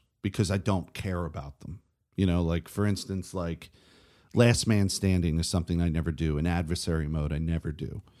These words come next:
Adversary mode is something where you intentionally are going up against somebody you know or somebody you don't know. You're intentionally trying to essentially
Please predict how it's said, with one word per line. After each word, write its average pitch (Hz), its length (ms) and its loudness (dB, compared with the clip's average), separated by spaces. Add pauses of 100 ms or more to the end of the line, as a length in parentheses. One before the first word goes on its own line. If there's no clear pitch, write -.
(220)
Adversary 101 500 4
mode 92 240 4
is 82 100 -2
something 90 320 -2
where 85 120 0
you 85 180 0
intentionally 85 960 -2 (440)
are 87 80 -4
going 87 520 2
up 87 340 -2
against 85 580 -2 (180)
somebody 104 460 4
you 90 180 4
know 113 320 6
or 123 160 6
somebody 82 320 -2
you 85 120 0
don't 101 360 2
know. 104 400 4 (440)
You're 90 140 0
intentionally 95 520 0
trying 90 280 0
to 85 360 0 (140)
essentially 92 460 0